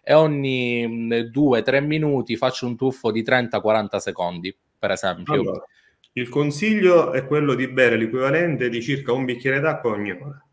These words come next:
Speaker 1: Ok.
Speaker 2: Però non si può, oh, stabilire in maniera assoluta, nel senso che ci sono dei periodi in cui ti, ti, ti disidrati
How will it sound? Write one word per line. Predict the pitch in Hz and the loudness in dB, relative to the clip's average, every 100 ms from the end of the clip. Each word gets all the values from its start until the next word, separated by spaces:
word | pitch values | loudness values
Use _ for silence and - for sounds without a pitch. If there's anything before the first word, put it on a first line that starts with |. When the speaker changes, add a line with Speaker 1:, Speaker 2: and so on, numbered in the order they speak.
| _ _ - | _ _ -10
Speaker 1:
Ok. | 107 - - 80 - _ _ _ - - _ - | -10 -8 -8 -8 -10 _ _ _ -20 -20 _ 4
Speaker 2:
Però | 180 185 175 180 | 8 10 10 8
non | 165 190 175 | 4 4 2
si | 147 170 | 4 2
può, | 156 165 156 156 151 | 6 8 10 8 6
oh, | 143 143 139 135 131 131 127 | 4 4 6 6 8 6 4
stabilire | - - 143 160 185 | -2 -2 0 4 4
in | 139 | 6
maniera | 139 147 127 | 4 4 2
assoluta, | 117 - 127 123 107 | 0 -4 -4 -2 0
nel | 120 | -2
senso | 135 160 139 | -2 -4 -2
che | 143 135 | 0 0
ci | 135 135 | 0 -2
sono | 139 | 0
dei | 120 131 | 0 0
periodi | 156 185 151 | 0 -2 -2
in | 139 | -2
cui | 143 143 | -2 -4
ti, | 117 123 | -4 -6
ti, | 139 120 | -6 -10
ti | - 135 117 | -10 -8 -8
disidrati | 135 160 135 120 107 101 98 135 143 | -8 -8 -4 0 0 0 -4 -6 -8